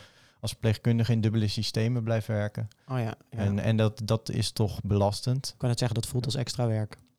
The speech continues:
Speaker 1: Ja, en zeker ook omdat natuurlijk al die data mo-, moet, moet je beoordelen als verpleegkundige. We hebben ook getest met alarmering op. Dus als er afwijkingen zijn, dat ze dan een piepje krijgen. Nou, dat kennen we waarschijnlijk van de I C allemaal wel. De,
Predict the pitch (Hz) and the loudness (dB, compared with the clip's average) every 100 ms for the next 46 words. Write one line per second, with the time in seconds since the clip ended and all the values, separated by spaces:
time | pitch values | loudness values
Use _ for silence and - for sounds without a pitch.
0 | - 120 123 80 110 101 120 117 120 113 | 0 4 4 2 0 2 2 2 2 4
1 | 117 117 120 117 113 117 127 120 113 - | 4 2 2 2 2 0 2 2 2 4
2 | 127 123 110 117 117 117 110 104 107 - | 4 4 2 2 0 0 -2 -2 -4 -4
3 | 113 120 117 123 120 117 107 120 139 131 | -2 0 0 2 2 2 4 6 6 2
4 | - - 123 - 127 120 113 113 110 107 | 0 0 0 2 2 2 4 4 4 2
5 | 117 - - 117 110 117 101 113 107 107 | 0 -4 -2 0 2 0 0 0 0 0
6 | 131 139 147 135 156 - 98 101 - - | 0 -2 -2 -2 -2 -2 -2 -2 -2 -2
7 | 120 113 107 107 98 95 95 92 101 98 | 2 4 4 2 0 0 0 -2 -2 -2
8 | 95 135 - 123 113 113 - 104 95 - | 0 -2 -2 0 2 2 2 0 0 -2
9 | - - - - 113 104 - 107 117 113 | -12 -18 -16 -2 0 0 -2 0 4 6
10 | 110 107 107 120 113 101 107 107 101 117 | 6 6 6 4 4 4 2 2 0 2
11 | 120 117 110 104 101 101 98 104 | 2 2 2 2 2 2 2 0